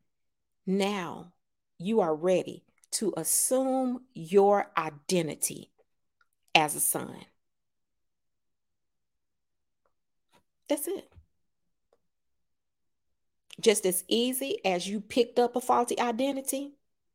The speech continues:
you can discard it. So if you went through all of those steps, if you located yourself in this teaching, if you confessed your sins, if you repented and renounced, if you forgave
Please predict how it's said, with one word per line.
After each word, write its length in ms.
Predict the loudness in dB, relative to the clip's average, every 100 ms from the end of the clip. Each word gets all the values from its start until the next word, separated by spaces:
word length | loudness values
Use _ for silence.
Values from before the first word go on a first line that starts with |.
| -8
you 160 | -4 0
can 160 | 2
discard 520 | 2 2 2 0 -2
it. 180 | -14 -18 _ _ _ _ _ _ _ _ _ _ _ _ _ _ _ _ _ _ _ _ _ _ _ _ _ _ _ _ _ _ 0
So 380 | 6 8 8 8
if 240 | 8 8
you 220 | 4 4 6
went 280 | 4 2
through 200 | 2 2 6
all 200 | 6 6
of 100 | 4
those 220 | 2 0
steps, 480 | 0 0 0 -4 -8 -8 -20 _
if 200 | 4 4
you 500 | 2 0 2 2 0 -8 _ _ _ 0
located 640 | 12 12 12 10 8 8 4
yourself 640 | 2 2 2 2 -2 -4 2
in 140 | 2
this 200 | 2 0
teaching, 440 | -2 -4 -6 -10 -12 -20 -8 4
if 180 | 4 6
you 180 | 2 2
confessed 680 | 2 0 6 6 6 4 2
your 100 | 2
sins, 460 | 2 2 0 -2
if 100 | -2
you 140 | 0 2
repented 520 | 2 2 4 4 4
and 140 | 2 4
renounced, 460 | 4 4 2 2
if 140 | -2 0
you 120 | 0
forgave 840 | 4 2 6 8 8 6 4 2